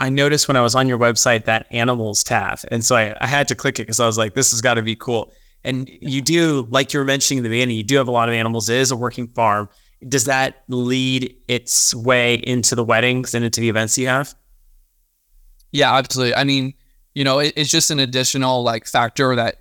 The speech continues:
Speaker 2: sets us apart. You know, people love, you know, visiting the animals, um, you know, feeding them,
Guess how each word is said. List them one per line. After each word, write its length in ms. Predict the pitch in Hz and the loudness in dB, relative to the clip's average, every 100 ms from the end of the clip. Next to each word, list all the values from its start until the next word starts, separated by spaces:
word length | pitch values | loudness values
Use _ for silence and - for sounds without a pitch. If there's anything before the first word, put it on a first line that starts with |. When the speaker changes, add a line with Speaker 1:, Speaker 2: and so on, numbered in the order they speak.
| - | -6
Speaker 2:
sets 280 | - 131 131 | 0 0 0
us 100 | 113 | -2
apart. 380 | 117 113 113 - | 0 2 0 -2
You 120 | 131 | -2
know, 140 | 113 | -2
people 280 | 107 131 123 | -2 -2 0
love, 320 | 120 120 110 - _ - _ | 2 2 0 -12 _ -20 _
you 100 | 127 | -2
know, 160 | 120 113 | 0 2
visiting 360 | 131 131 127 | 0 2 2
the 140 | 123 123 | 2 2
animals, 680 | 123 120 120 120 117 - - | 2 2 0 -2 -2 -6 -4
um, 400 | 123 113 110 107 | -2 2 2 0
you 120 | 113 | -2
know, 240 | 117 110 110 | -2 -2 -4
feeding 340 | - 123 127 | -4 -2 0
them, 520 | 123 117 117 117 117 | 0 0 0 0 -4